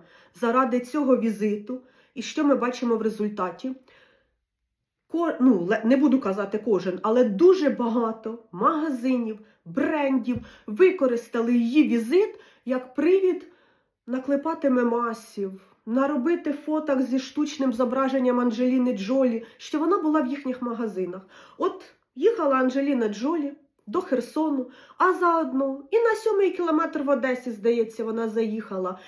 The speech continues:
і квіти купила в якомусь магазині квітів, і в господарчих товарах чи в будівельних товарах вона побувала. І навіть попісяти вона заходила в якусь чи то типографію, чи то в якесь видавництво.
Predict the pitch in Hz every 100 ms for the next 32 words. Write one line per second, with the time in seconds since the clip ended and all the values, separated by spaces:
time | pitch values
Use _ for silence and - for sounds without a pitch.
0 | - - 453 427 392 415 359 349 - 349
1 | 330 269 285 285 285 285 269 269 269 247
2 | 285 262 254 220 233 - 208 - - -
3 | 381 349 381 - 440 370 - 349 - 320
4 | 311 330 311 - 311 269 285 311 349 311
5 | 302 294 285 294 285 269 285 277 277 233
6 | 226 254 214 160 - - - 294 440 403
7 | - 403 - 339 370 330 311 285 294 285
8 | 277 330 294 294 269 262 302 302 - 302
9 | 339 339 - 285 320 339 285 277 277 269
10 | 269 254 277 269 247 240 262 254 247 -
11 | -